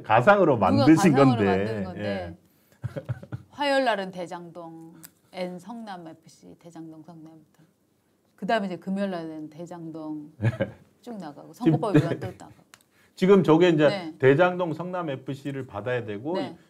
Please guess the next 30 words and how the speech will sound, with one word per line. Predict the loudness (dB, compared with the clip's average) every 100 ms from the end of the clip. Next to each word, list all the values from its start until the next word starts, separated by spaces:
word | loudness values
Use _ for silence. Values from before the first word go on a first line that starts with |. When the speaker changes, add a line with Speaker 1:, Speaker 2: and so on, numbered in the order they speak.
| _
Speaker 1:
그러니까 | -2 2
지금 | 0
선거법 | 2 2 4
위반 | 4 4 2 2
격주로 | -2 -2 -4 -4
또 | -6
받고 | -8 -10 -4 -6
있고. | -6 -8 -8 -2
Speaker 2:
저기 | 0 2
이제 | 0
쌍방울까지 | 2 2 4 2 2 -2
들어가고 | -4 -10 0
Speaker 1:
쌍방울 | 2 4 6 6
Speaker 2:
싶어요. | 6
Speaker 1:
대북 | 4 4
송금에 | 0 -2 2
백현동까지 | 2 2 0 0 0
들어가야 | 4 6 4
되는 | 2 -2
거죠. | -2
Speaker 2:
네. | -2 -2 -4 -14 _ _ _ _
Speaker 1:
그러니까 | 2 4
Speaker 2:
그럼 | 6 6
그건 | 6 4
Speaker 1:
지금 | 4 0
Speaker 2:
수요일인가? | 0 -4 -6 -6 -6 _ _ _ 0 2
우리 | 4 4
라이브 | 4 4 2
하는 | 0 0 -6
날 | -8 -8